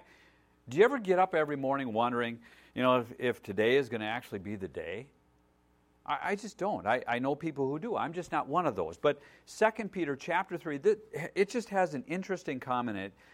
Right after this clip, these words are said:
comment in it, down in, in verse number three. Look, listen to what he says. He says, "First of all, you must understand that in the last days, scoffers will come, scoffing and following their own evil desires.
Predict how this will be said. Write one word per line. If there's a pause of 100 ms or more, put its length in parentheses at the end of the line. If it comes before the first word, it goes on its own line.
(240)
comment
in
it,
down
in,
in
verse
number
three.
Look,
listen
to
what
he
says. (1400)
He
says,
"First
of
all,
you
must
understand (100)
that
in
the
last
days, (100)
scoffers
will
come, (1200)
scoffing
and
following
their
own
evil
desires.